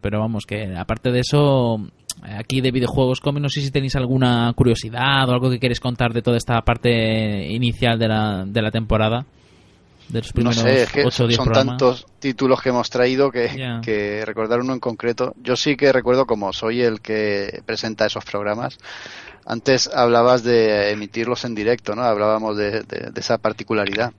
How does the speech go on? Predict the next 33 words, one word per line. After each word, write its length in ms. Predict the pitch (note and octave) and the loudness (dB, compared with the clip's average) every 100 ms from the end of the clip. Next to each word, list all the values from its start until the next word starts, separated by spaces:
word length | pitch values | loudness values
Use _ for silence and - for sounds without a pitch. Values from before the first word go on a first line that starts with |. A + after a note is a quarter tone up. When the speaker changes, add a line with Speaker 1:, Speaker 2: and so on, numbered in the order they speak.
| _ _ _ - | _ _ _ -14
Speaker 2:
Y 80 | G#2+ | -8
sí 140 | A#2+ | -2
que 120 | B2 | 2
recuerdo 360 | B2 G#2+ A#2+ B2 | 2 2 4 4
cuando 240 | A#2+ A2+ | 2 0
me 100 | G#2+ | -4
dijiste 380 | G2+ - A2 A#2 | -6 -8 -8 -2
lo 120 | A2+ | 0
de 120 | A2 | 0
presentarlos, 840 | G2+ G#2 G#2+ G2 G#2+ A#2 B2 A#2+ - | 0 -6 -6 -2 0 2 0 0 -12
jo, 180 | - F#2+ | -18 -16
se 180 | - - | -10 -8
me 140 | G#2 G2 | -6 -4
cayó 240 | G2 G#2+ | -4 -2
el 60 | A2+ | -2
mundo 220 | A#2 G#2+ | -4 -4
encima, 360 | F#2+ B2+ A2 | -4 -4 -2
¿no? 100 | G#2+ | -4
Presentarlos 520 | A#2 G#2 G2 A#2+ B2+ C3 | -6 -8 -2 0 0 -4
en 100 | A2+ | -4
directo. 360 | G#2 B2+ - - | -4 -4 -6 -10
<laughs> 80 | - - _ - - F#3 E3 D#3+ C3+ - | -10 -10 _ -8 -4 -4 -4 -8 -8 -2
No 80 | B2+ | 0
sabía 360 | - C3 D3+ D3+ | 4 4 4 4
cómo 160 | C#3 | 4
iba 120 | C3 | 4
a 40 | A#2+ | 2
salir, 320 | A#2 C3+ C3+ | 0 0 0
pero 180 | A2 A2 | 0 0
bueno, 240 | A#2 A2 | 0 0
yo 120 | A2+ A2 | -2 -2
creo 180 | A2+ | -4
que, 380 | A2 A2 G#2 G#2 | -2 -2 -2 -4